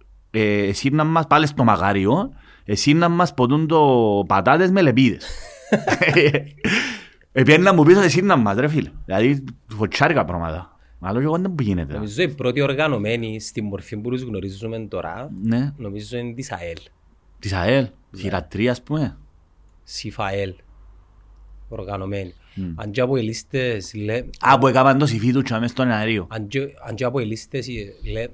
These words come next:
Speaker 2: ξέρεις, έχουν το εβδομήντα εννιά σαν ορόσημο
Speaker 1: Αού.
Speaker 2: της δι-, αού, από ΕΛ Ούλτρας.
Speaker 1: Ναι.
Speaker 2: Σαν ορόσημο της δημιουργίας των οργανωμένων, αλλά η Πορτοκαλίος, μια ο-,
Speaker 1: Οντότητα.
Speaker 2: οπαδική οντότητα, Εμφανίστηκε μετά το μάτς της αεκ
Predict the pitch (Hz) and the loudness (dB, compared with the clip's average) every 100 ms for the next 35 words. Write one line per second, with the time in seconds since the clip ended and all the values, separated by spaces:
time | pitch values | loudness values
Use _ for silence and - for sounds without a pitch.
0 | - - 113 104 117 120 117 123 123 123 | -16 -12 -10 -8 -6 -6 -6 -6 -4 -4
1 | 104 101 110 110 120 110 110 117 127 117 | -6 -6 -6 -6 -6 -4 -4 -4 -6 -4
2 | 117 113 101 92 101 123 87 _ _ - | -4 -4 -2 2 4 4 2 _ _ -12
3 | 110 101 117 110 101 98 113 104 95 107 | -10 -10 -12 -12 -12 -10 -8 -10 -12 -12
4 | 110 110 110 - - - - 92 107 110 | -10 -10 -12 -16 -18 -16 -10 -6 -4 -4
5 | 113 117 120 120 113 123 127 92 101 113 | -4 -4 -6 -6 -6 -6 -6 -6 -6 -4
6 | 113 - - _ _ - 120 117 123 107 | -4 -6 -16 _ _ -10 -6 -4 -4 -4
7 | 110 131 107 110 123 - - - _ _ | -4 -4 -4 -4 -4 -6 -20 -20 _ _
8 | - 113 113 101 110 - - 101 104 110 | -12 -8 -8 -8 -12 -16 -12 -10 -6 -4
9 | 117 117 113 - 113 113 117 113 113 107 | -2 -2 -4 -12 -10 -6 -4 -4 -6 -10
10 | - 120 - - 85 101 101 120 117 101 | -12 -18 -16 -10 -2 0 2 2 0 -2
11 | 120 113 110 123 120 117 165 202 _ _ | -4 -4 -4 -4 -4 -2 -4 -6 _ _
12 | _ _ 147 - 123 117 147 202 202 185 | _ _ -12 -10 -8 -6 -6 -6 -6 -4
13 | 143 156 175 175 170 160 165 185 - - | -4 -4 -4 -4 -2 -2 -2 -4 -8 -8
14 | 185 180 151 156 180 185 - | -6 -6 -4 0 0 -2 -6